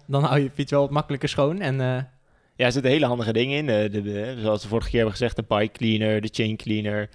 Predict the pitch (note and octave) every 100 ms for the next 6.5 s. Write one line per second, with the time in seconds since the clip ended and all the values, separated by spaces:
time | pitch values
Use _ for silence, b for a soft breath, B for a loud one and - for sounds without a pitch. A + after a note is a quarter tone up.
0 | b b - A2+ A2 B2+ A2 A2+ A2 G#2+
1 | B2+ - C3 C3+ - A#2+ A#2 A#2 A#2 B
2 | B B B - A2+ G#2+ A2+ - C#3 C3+
3 | C#3 A#2+ A#2+ A#2 A2 A2 E3 G#3 A3 b
4 | b b b b _ B2 A#2 A2 A2 -
5 | A#2 A2+ A2 A2 D3 - - A#2 A2 -
6 | - _ _ - -